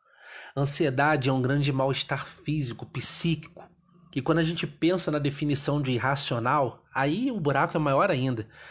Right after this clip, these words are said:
porque significa que não pertence ao domínio da razão, não tem lógica.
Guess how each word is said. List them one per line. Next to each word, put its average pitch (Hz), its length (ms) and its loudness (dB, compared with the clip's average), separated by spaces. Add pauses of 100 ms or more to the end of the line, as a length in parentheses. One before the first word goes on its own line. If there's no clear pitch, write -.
(280)
porque 147 420 -2
significa 135 840 -4
que - 180 -8
não 143 220 -2
pertence 143 540 -4
ao 135 80 0
domínio 127 360 0
da 139 140 2
razão, 127 480 2
não 123 140 0
tem 147 180 0
lógica. 120 640 2